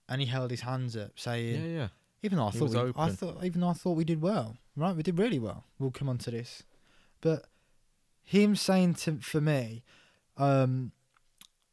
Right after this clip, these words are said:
Speaker 1: "The lads played really well on a Wednesday. Maybe I should have given them a rest."
Speaker 2: Hmm.
Speaker 1: That's something you'd never hear
Speaker 2: Yeah.
Speaker 1: from
Speaker 2: No,
Speaker 1: Karanka.
Speaker 2: you wouldn't. Too stubborn.
Speaker 1: I don't even
Speaker 2: Wouldn't wanna
Speaker 1: think,
Speaker 2: give it
Speaker 1: I
Speaker 2: up.
Speaker 1: don't even think Bowyer needed to come
Speaker 2: No,
Speaker 1: out
Speaker 2: he
Speaker 1: and
Speaker 2: wouldn't.
Speaker 1: say that. I don't think anyone
Speaker 2: No.
Speaker 1: would have held him accountable for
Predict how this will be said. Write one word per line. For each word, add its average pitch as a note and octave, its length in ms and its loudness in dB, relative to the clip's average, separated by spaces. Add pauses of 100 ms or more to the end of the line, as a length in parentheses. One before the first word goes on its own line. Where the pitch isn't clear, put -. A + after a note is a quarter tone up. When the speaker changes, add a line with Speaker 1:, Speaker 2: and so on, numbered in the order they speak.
(580)
Speaker 1:
"The C3 100 2
lads B2 240 4
played A#2+ 300 4
really A#2 240 2
well A2+ 300 4
on A2+ 120 2
a A2+ 80 2
Wednesday. A2 640 2
Maybe A#2 240 2
I A2+ 40 2
should A2+ 180 -2
have A#2 100 -2
given A#2 180 0
them A2 120 0
a A2 60 0
rest." A2+ 420 0
Speaker 2:
Hmm. G#2+ 180 -4 (440)
Speaker 1:
That's - 140 -6
something C3 480 -2
you'd D#3+ 160 -6
never A3 580 0
hear F3+ 480 4
Speaker 2:
Yeah. G#2 220 -2 (160)
Speaker 1:
from E3+ 160 4
Speaker 2:
No, D3 40 0
Speaker 1:
Karanka. G#2+ 680 2
Speaker 2:
you G2+ 80 -4
wouldn't. G2+ 260 -6 (140)
Too A#2+ 160 -6
stubborn. G2+ 400 -6
Speaker 1:
I - 20 -2
don't C4 160 4
even G#3 160 4
Speaker 2:
Wouldn't - 120 2
wanna F3+ 120 8
Speaker 1:
think, G2 100 -2
Speaker 2:
give G2 140 -4
it G3 80 -2
Speaker 1:
I G3+ 60 -2
Speaker 2:
up. G3+ 100 2
Speaker 1:
don't B3+ 80 2
even F#3 160 4
think C#3+ 220 0
Bowyer D3 260 6
needed C#3+ 280 4
to C#3+ 80 2
come D3+ 160 2
Speaker 2:
No, D3+ 40 8
Speaker 1:
out D3 60 8
Speaker 2:
he C#3 60 4
Speaker 1:
and C3 100 4
Speaker 2:
wouldn't. C#3+ 80 -2
Speaker 1:
say G3 240 8
that. B2 240 4
I D3+ 80 6
don't F3 180 8
think E3 140 4
anyone G#3+ 320 6
Speaker 2:
No. F#3 40 4
Speaker 1:
would D#3+ 80 6
have C#3 60 6
held C3 240 6
him B2 80 2
accountable B2+ 380 0
for B2+ 100 -2